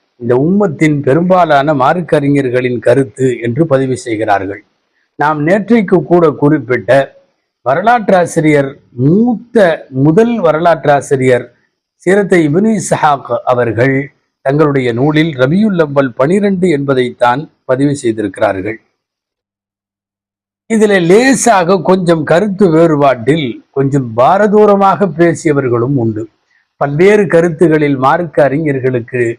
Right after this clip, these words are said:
கொஞ்சம் எதிர்பட்டு நிற்கிற இப்னு ஹஸ்ம் லாஹிரி போன்றவர்கள் ரமதானிலே பிறந்தார்கள் என்று பாரதூரமான ஒரு கருத்தை எழுதியிருந்தாலும், ரபியுல் அவ்வல் பனிரெண்டு என்பது கிட்டத்தட்ட தொண்ணூத்தி எட்டு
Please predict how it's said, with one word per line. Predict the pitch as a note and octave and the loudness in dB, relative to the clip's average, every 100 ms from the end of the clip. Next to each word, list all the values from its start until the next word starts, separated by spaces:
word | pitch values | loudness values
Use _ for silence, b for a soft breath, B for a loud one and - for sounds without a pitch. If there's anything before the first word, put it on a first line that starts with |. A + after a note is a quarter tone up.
| _ _ | _ _
கொஞ்சம் | C3+ C3 B2+ | -4 -2 -2
எதிர்பட்டு | A#2 C#3 E3+ G3+ E3 C#3+ C#3 | 0 2 2 0 0 0 -2
நிற்கிற | B2+ A#2 - A#2 A#2 - _ _ _ _ _ _ _ _ _ | -2 -4 -4 -2 -2 -6 _ _ _ _ _ _ _ _ _
இப்னு | D3 D3+ F#3+ D#3+ | -2 2 0 0
ஹஸ்ம் | D3+ C3 D3+ C3+ | 0 0 0 0
லாஹிரி | B2+ D3 C3 F3+ E3 | 2 2 0 -2 -2
போன்றவர்கள் | C3+ C#3 B2+ A#2+ A2+ A2 A#2 _ _ _ _ - | 0 0 0 0 -2 -4 -6 _ _ _ _ -6
ரமதானிலே | A2+ D#3 F#3 F#3+ G3 F#3 D#3+ | -2 0 2 2 0 -2 0
பிறந்தார்கள் | D#3+ E3 D#3 D3 B2+ C#3 | 0 0 0 0 0 -2
என்று | C3 C3 B2+ | -2 -4 -4
பாரதூரமான | A2+ B2+ D#3 D3+ D3+ D3+ D#3 D#3 | 0 0 0 0 0 0 0 0
ஒரு | C3+ A#2 | -2 -2
கருத்தை | B2 B2+ C3+ C3 A#2 | -2 -2 -4 -4 -2
எழுதியிருந்தாலும், | A#2+ C#3 C3 A#2 A2+ G#2 A2 A#2 F3+ - _ _ _ _ _ _ - | -2 -4 -4 -6 -6 -2 -2 -2 -6 -8 _ _ _ _ _ _ -6
ரபியுல் | B2 F3+ A3 G3 | -2 2 2 2
அவ்வல் | D3+ C#3+ C3+ | 0 0 -2
பனிரெண்டு | A2 C3 E3 D#3 C3 B2 A#2+ A2+ | -2 0 0 0 -2 -2 -2 -2
என்பது | C#3 C#3 B2+ F3+ | 0 0 0 -2
கிட்டத்தட்ட | F3+ C3+ D3+ - B2 A2+ B2+ A2+ A2 _ _ _ _ _ _ _ | -2 -2 -2 -2 -4 -2 0 2 0 _ _ _ _ _ _ _
தொண்ணூத்தி | F3 G3+ A3+ G3+ - E3+ | -4 0 0 -2 -2 0
எட்டு | C#3+ A#2+ | 0 -2